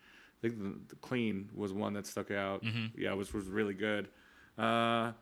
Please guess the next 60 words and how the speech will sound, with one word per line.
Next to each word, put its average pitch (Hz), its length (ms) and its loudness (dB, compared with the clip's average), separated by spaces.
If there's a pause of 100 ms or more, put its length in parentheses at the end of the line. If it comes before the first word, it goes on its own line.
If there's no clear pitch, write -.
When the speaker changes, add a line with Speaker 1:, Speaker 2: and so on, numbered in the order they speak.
Speaker 1:
this 170 180 -2
one 202 100 4
didn't 180 160 0
stick 180 200 0
out. 180 180 8
It 180 40 4
was 175 160 2 (220)
kinda 156 180 4
like 156 140 2
the, 123 120 2
the 117 160 -6
first 120 260 0
song, 135 320 2
but 104 160 0
it 113 80 -2
had 110 280 0
more 107 220 4
drive 95 380 0
to 113 180 2
it. 113 200 0 (340)
Speaker 2:
Yeah, 147 320 4
this, 165 260 2
this 175 240 0
one 185 120 -4
here, 135 480 0
I, 120 240 -4 (120)
I'm 127 140 2
in 113 80 4
the, 104 280 2
the 104 100 -4
same 101 260 0
boat 101 180 -2
there 104 120 -2
with 104 200 -6
you. 107 220 -2 (140)
It 117 200 -2 (640)
was 123 160 -4
definitely, 135 380 0
like, 123 220 0
one 107 180 0
of 107 60 0
the 107 60 -2
weirdest 101 420 -4
on 123 80 -6
the 123 80 -4
record. 135 460 -2
There, 107 160 0
there's 110 320 -2
one 104 160 0
other 104 240 -2 (180)
weirder 104 280 -6
one 101 240 -8
that 98 80 -10
I'll, 98 200 -10
I'll 101 140 -6
get 98 160 -6
into 98 240 -8
in 101 60 -8
a 98 60 -8
bit. 98 200 0